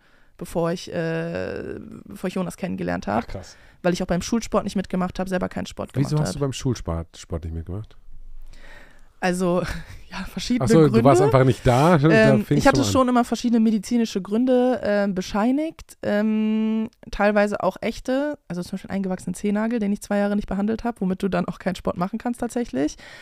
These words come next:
Speaker 1: Ähm, aber kam mir natürlich auch immer gut gelegen. Ich wollte da nicht mitmachen. Sport war einfach nie etwas. Ich wusste nicht, dass Sport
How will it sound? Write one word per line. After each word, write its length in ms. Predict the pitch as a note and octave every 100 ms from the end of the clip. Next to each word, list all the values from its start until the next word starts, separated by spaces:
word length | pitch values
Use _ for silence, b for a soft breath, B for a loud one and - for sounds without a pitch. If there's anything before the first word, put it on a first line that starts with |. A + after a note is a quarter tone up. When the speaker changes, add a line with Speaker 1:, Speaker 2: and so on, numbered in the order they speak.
| B B B -
Speaker 1:
Ähm, 180 | F#3+ F#3
aber 160 | G3
kam 240 | F#3+ G#3 G3+
mir 60 |
natürlich 340 | F3+ - F#3+ E3+
auch 60 |
immer 160 | F3 F3
gut 180 | F3 -
gelegen. 380 | F3 F#3+ F#3
Ich 160 | - -
wollte 120 | F3+
da 80 | -
nicht 180 | F#3 -
mitmachen. 340 | - - F3
Sport 320 | - F#3 F3+
war 80 | F#3
einfach 320 | - - F3
nie 260 | F#3+ G3 F#3+
etwas. 480 | F3+ - E3+ E3+ - B B -
Ich 240 | - F#3+
wusste 520 | F#3+ - - A3+ A3
nicht, 460 | G#3+ F#3 A3+ - - - - _ _ -
dass 300 | F#3+ - -
Sport 580 | - F#3+ F#3 F#3 -